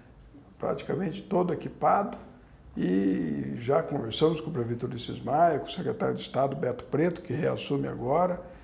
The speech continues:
e com a ministra da Saúde, Nízia, também já foi visitado. Nós vamos iniciar o funcionamento do hospital e vamos dar a, conforto pra essas crianças de Maringá que, infelizmente, é, adquiriram o câncer.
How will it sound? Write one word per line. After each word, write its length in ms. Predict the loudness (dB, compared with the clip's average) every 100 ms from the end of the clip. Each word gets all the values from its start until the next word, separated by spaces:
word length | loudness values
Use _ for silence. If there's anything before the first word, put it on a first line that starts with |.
| -16 -6
e 100 | -6
com 600 | 0 6 8 8 4 -2 -8 -16 -8
a 60 | -2
ministra 440 | 0 2 2 0
da 140 | -2 -4
Saúde, 400 | -4 -4 -2 -2
Nízia, 420 | 0 0 0 -2
também 400 | -2 -2 0 0
já 140 | -2
foi 220 | -4 -2
visitado. 440 | -2 -6 -2 -2 -2 -12 -14 0
Nós 240 | 2 6
vamos 320 | 8 8 8
iniciar 560 | 4 0 0 0 6 6
o 80 | 6
funcionamento 720 | 2 -4 -4 -4 -2 -4 -4
do 120 | -2
hospital 800 | -4 -4 -6 2 4 4 0 -10 -18 -20 -20 -20 -2
e 280 | 4 6 4
vamos 520 | 4 4 4 2 2
dar 600 | 6 8 8 4 -4 -10 -2
a, 160 | 0 0 -4 10
conforto 720 | 12 12 10 6 6 6 2
pra 160 | 2
essas 260 | 2 2 -4
crianças 420 | 0 2 2 0
de 60 | -4
Maringá 380 | -4 0 2 2
que, 160 | 0
infelizmente, 920 | 0 0 2 2 0 0 0 -2 -10 -16 -20 -20 -18 -6
é, 460 | -2 2 2 0 -2
adquiriram 640 | -4 -4 -2 4 4 4
o 60 | -2
câncer. 400 | -6 -8 -8